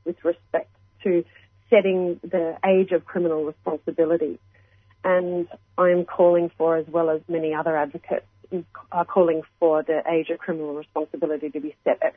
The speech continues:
fourteen rather than at twelve, which is what the, the Commission has recommended, um, the inquiry has recommended.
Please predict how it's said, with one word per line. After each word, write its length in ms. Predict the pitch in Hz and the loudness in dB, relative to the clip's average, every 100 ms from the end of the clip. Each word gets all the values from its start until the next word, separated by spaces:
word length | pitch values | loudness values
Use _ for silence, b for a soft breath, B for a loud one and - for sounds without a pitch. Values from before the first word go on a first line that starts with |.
| _ | _
fourteen 600 | 147 135 - 170 139 - _ _ _ _ | -6 -6 -2 -2 -2 -12 _ _ _ _
rather 320 | 151 156 156 | 0 0 0
than 260 | - 294 127 - | -2 -2 -4 -6
at 160 | 131 - - - | -12 -12 -20 -4
twelve, 360 | 165 151 143 | 0 2 0
which 160 | - - | -6 -4
is 100 | 170 - | -4 2
what 220 | 156 - - | 2 2 0
the, 280 | 170 147 - _ _ 170 | -2 -4 -10 _ _ -4
the 120 | 160 - | -4 -2
Commission 460 | 170 160 - 151 156 - | -4 -4 -2 -4 -4 -2
has 240 | 151 147 - - | -2 -2 -6 -12
recommended, 720 | 160 - - - 156 139 - _ _ _ - | -10 -8 -6 -2 -2 -2 -4 _ _ _ -8
um, 240 | 143 151 - - | -8 -8 -10 -6
the 180 | 143 | -2
inquiry 480 | 180 180 147 143 151 | 0 2 2 2 0
has 120 | 156 143 | -2 -2
recommended. 600 | 147 - 143 160 151 143 | -4 -4 -2 -2 -2 -4